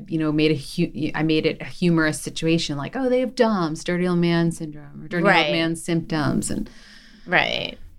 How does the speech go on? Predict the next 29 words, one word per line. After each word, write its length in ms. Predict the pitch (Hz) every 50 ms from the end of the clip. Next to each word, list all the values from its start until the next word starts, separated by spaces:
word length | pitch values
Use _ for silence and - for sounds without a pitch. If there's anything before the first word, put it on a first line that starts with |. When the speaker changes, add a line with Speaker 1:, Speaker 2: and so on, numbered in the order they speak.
| - _ _ _ _ _ _ _ _ _ _ _ _ -
Speaker 2:
And 340 | - 302 302 294 254 240 -
so 180 | - - - 339
what 260 | 262 262 285 320 -
would 220 | 494 554 - -
you 160 | - 466 427 311
like 360 | 208 180 185 202 202 - -
this 200 | 202 202 196 -
book 280 | - - 185 175 - -
to 100 | - 175
do 200 | 165 - 175 160
for 160 | 165 - 170
you 200 | 165 165 - - -
in 120 | 196 220
your 160 | 214 214 220
dream? 800 | 208 180 - - 214 196 202 226 240 247 247 247 254 254 247 247 240 -
I 40 | -
mean, 160 | 262 269 269
and 140 | 269 269 285
I 60 | 285
know 160 | 294 294 269 226
you've 260 | 202 196 247 226 -
told 320 | - - 254 233 208 190
me, 180 | 185 160 156 160
like, 320 | 165 165 165 165 - - - - - - -
oh, 220 | - 165 196 - - -
you 140 | 202 202
know, 240 | 180 160 151 160 156 - - - - - -
this 180 | 247 262 262
is 220 | 269 254 - -